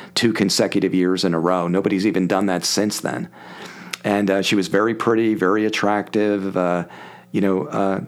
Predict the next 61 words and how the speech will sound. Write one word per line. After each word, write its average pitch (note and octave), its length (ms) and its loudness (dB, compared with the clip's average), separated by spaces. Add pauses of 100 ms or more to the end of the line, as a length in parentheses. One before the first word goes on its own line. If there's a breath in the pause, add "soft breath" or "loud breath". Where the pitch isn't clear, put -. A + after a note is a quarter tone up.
(100)
everywhere A2 400 2
she G2+ 200 0
worked, G2+ 420 2 (300 loud breath)
the, G#2 140 0
she G#2 120 0
worked G#2 240 2
in F#2+ 80 4
a E2 60 2
bakery, G2+ 560 2
and F#2 100 2
all, G2+ 140 2
all G2 260 2
of G2+ 80 -2
the - 80 4
mothers F#2+ 400 2
would F#2+ 140 0
come G2+ 160 0
up G2 120 0
to G2 80 0
her F#2 60 4
and F2 60 0
go, D#2+ 80 0 (340 loud breath)
"I A2+ 100 2
want C3 280 2
you - 40 -2
to E3+ 80 6
meet D3 240 2
my A#2 140 2
son, C#3+ 500 2 (300 loud breath)
the G#2 180 4
dentist. A#2 640 2 (520 loud breath)
I'd A2 120 2
like C3 220 2
you C#3 60 4
to B2 60 4
meet B2 160 4
my A2 160 4
son, C3 440 2 (160 loud breath)
the G#2 280 2
doctor. A#2 640 2 (560 loud breath)
I B2 140 2
want D3 180 4
to - 120 -4
come F3 240 2
over F#3 180 4
to E3 100 4
my, C#3 200 2
to C3+ 120 2
my C3+ 160 4
house. D#3+ 240 2
I A2 60 2
want C3+ 180 2
to C#3+ 60 2
introduce C3 480 0
you C3 180 0
to, - 60 -10 (280 loud breath)
to D3 120 4
my B2 140 4
son, C#3+ 420 2 (260 loud breath)
the A#2 300 4
lawyer." A2+ 720 2